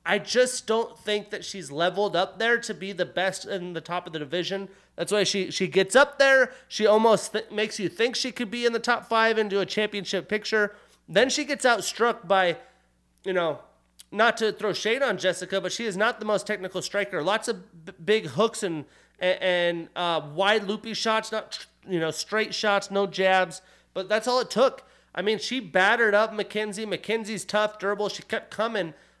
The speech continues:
Um, but, you know, she's just not moving her head enough. She's not coming in with straight strikes. She's given a lot of tells on her strikes.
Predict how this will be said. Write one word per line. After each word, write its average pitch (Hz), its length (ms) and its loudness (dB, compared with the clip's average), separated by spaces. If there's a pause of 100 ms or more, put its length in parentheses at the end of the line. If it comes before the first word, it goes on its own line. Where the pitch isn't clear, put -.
Um, 175 460 0
but, 190 380 0 (100)
you 180 160 -2
know, 160 240 0
she's 185 320 -10
just - 360 -4 (360)
not 214 240 4
moving 233 280 2
her 214 80 4
head 208 200 0
enough. 208 520 0
She's 151 260 -12
not 202 240 0
coming 220 240 -2
in 220 80 2
with 220 140 0
straight 214 320 -4
strikes. 190 400 -2
She's 143 200 -8
given 196 240 -2
a 214 80 0
lot 202 200 0
of 185 80 -4
tells 190 320 -2
on 185 100 -2
her 180 80 -2
strikes. 180 560 -6